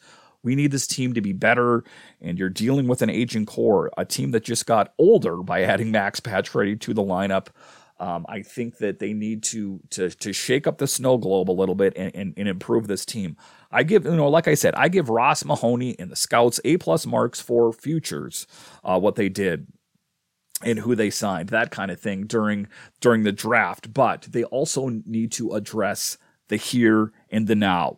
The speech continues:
How is this team going to be competitive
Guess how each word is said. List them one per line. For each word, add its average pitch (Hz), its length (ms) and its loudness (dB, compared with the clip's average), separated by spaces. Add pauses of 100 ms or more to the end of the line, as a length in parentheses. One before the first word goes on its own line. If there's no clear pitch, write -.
How 151 320 4
is 151 100 0
this 139 200 -2
team 131 320 -4
going 110 260 -2
to - 120 -6
be 104 180 0
competitive 101 720 -2